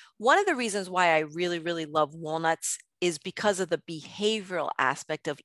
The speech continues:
eating walnuts. Rarely will I find any of my clients or patients overdo walnuts.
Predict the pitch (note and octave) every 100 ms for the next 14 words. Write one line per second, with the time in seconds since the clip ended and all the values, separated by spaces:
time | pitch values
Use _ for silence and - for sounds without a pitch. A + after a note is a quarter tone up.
0 | - E3 D3+ C#3+ C3+ D3+ D3 B2+ E2+ -
1 | - - - - _ - E3+ F#3 A3+ C#4
2 | D4 B3 F3 D3 D#3 E3+ D#3+ - F#3 E3+
3 | D#3+ D#3 D#3 - G3 G#3 A#3+ A3+ A3 G3
4 | - E3+ E3 G#3 - - D#3+ - F3 E3+
5 | G#3+ G#3 - _ F3+ F3+ F3 G3 D#3 E3+
6 | E3 D3 D3+ D#3 C#3+ - - - -